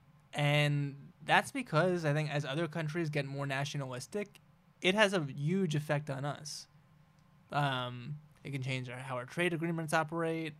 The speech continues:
immigration, everything. So I think when people see this happening in other countries,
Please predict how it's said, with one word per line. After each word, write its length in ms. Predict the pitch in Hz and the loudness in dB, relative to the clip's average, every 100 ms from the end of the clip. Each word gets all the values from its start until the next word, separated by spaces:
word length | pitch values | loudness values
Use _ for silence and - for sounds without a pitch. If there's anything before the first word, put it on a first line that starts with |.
| - | -16
immigration, 800 | 123 120 151 151 - 160 156 156 - - _ - | -14 -4 -2 0 -2 -2 -2 -4 -10 -20 _ 2
everything. 580 | 190 185 151 - - - - - - | 4 4 0 -6 -16 -20 -20 -20 -10
So 220 | - 156 | 2 6
I 60 | 151 | 6
think 300 | 156 185 165 - - | 4 0 -2 -12 -4
when 120 | 147 | -2
people 240 | 151 190 156 | 0 0 -2
see 220 | - 180 | -2 -2
this 160 | 165 147 | 0 0
happening 300 | 139 139 127 | 0 -2 -6
in 80 | |
other 180 | 123 131 | -6 -4
countries, 560 | 151 156 156 214 196 | -2 -4 -4 -6 -6